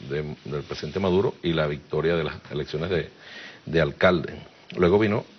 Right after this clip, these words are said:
esto del, de, de diciembre, una guerra muy fuerte contra, contra el gobierno, eh, una estrategia bien diseñada de parte de la, de la oposición. Nunca presentaron a sus candidatos,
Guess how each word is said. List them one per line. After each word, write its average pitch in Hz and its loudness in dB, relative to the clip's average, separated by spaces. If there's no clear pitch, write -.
esto 87 0
del, 78 0
de, 76 -2
de 73 -2
diciembre, - -2
una 76 -2
guerra 80 4
muy 76 -2
fuerte 85 4
contra, 73 0
contra 76 -2
el 73 2
gobierno, 82 2
eh, 73 0
una 78 2
estrategia 82 4
bien 80 2
diseñada 78 2
de 80 2
parte 73 -2
de 73 2
la, 71 -2
de 76 -4
la 76 0
oposición. 73 0
Nunca 92 6
presentaron 78 2
a 82 4
sus 82 -8
candidatos, 73 -2